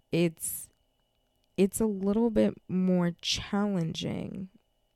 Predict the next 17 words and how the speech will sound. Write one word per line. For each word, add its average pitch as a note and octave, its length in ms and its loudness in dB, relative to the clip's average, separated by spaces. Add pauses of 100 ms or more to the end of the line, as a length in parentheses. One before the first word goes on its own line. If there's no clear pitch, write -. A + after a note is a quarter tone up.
(160)
than F3 640 -2 (1160)
I G3 120 6
think F#3+ 240 -2
a E3+ 60 0
lot E3+ 180 0
of E3 180 -4
people F3 340 0
have, E3 360 -2
have E3 220 -4 (680)
added D#3 440 0 (200)
up - 180 -4 (260)
together. D#3 540 -4 (580)
And D4+ 100 6
even F4 220 6
if A3+ 100 2
people F3 280 2
have, E3+ 640 0